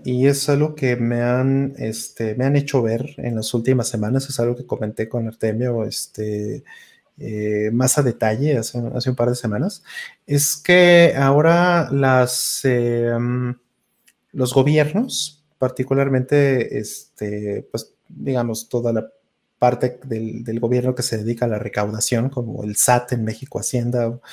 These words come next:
o en Estados Unidos el I R S, el, el Gallares, este, pues están buscando, eh, enforzar más las, las reglas. Porque, pues, si es una regla que si pasas suficiente tiempo en un país, y depende mucho, cada país es diferente en esto,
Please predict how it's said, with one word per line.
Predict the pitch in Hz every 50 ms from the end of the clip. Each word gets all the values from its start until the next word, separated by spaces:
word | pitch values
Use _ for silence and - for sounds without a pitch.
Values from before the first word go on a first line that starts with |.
| - - - - _
o | - 127
en | 123
Estados | 120 - - 135 127 127 -
Unidos | 127 127 127 123 -
el | 113 113
I | 117 120 120
R | 117 113 117
S, | 160 160 - - - - 101
el, | 101 98 -
el | 113 113 117
Gallares, | 110 113 117 131 131 135 165 214 - - - - _ - - - - - - - - _ _ _ _ _ _
este, | _ 135 127 120 117 117 117 - - - - - - - 120 117 113 113 113 113 113 113 113 113 117
pues | 131 127 - 135
están | 131 - 160 170 170
buscando, | 180 170 - - - 160 151 151 151 147 151 151 151 147 147 147 147 135 - - -
eh, | 120 117 117 113 113 113 113 113 -
enforzar | 123 127 120 - 123 - - 135 135 -
más | 127 123 117 - - 110
las, | 107 104 - - -
las | 123 117 113 113
reglas. | 113 123 120 117 113 107 104 98 - - - - - _ _ _ _ _ _ _ _ _ _ _ _ _ _ _ _ _ _
Porque, | - 120 - - 127 120 113
pues, | 117 - 127 -
si | - 127
es | 117 - -
una | 165 151 139
regla | - - 131 127 131 143 147 147
que | - 131 120
si | - - 120
pasas | - - 151 147 151 - 175 -
suficiente | - - 143 - - 143 - - 165 165 165 170 165
tiempo | 165 - 156 151 147 160 156
en | 143 139
un | 139 143
país, | - 131 117 113 120 190 226 - - - - _ - - - _ _
y | 131
depende | 120 123 120 - 147 147 156 151
mucho, | 139 135 135 - - 143 143
cada | 139 139 143 143 143
país | 127 123 120 -
es | 131 131
diferente | 131 127 - 113 107 107 110 - 117
en | 117
esto, | 107 - - - 208